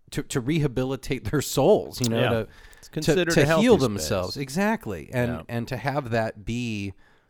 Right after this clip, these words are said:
Speaker 1: reversed and almost be a place where you could kill yourself, get sick, um, hurt your family, hurt your loved ones. That was really a shock just culturally to what it m-,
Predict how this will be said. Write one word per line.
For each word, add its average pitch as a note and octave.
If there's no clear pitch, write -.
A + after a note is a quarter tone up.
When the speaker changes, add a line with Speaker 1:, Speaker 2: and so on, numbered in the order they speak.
Speaker 1:
reversed A2
and A#2
almost A2+
be G2+
a F#2+
place G#2+
where G2
you F#2+
could F2+
kill A2
yourself, G#2
get F#2+
sick, -
um, F#2
hurt C#3+
your A#2+
family, A2
hurt A#2+
your A#2
loved G2+
ones. G2
That A#2
was B2+
really A#2
a G2
shock G#2
just -
culturally A2
to -
what A#2
it A2
m-, G#2+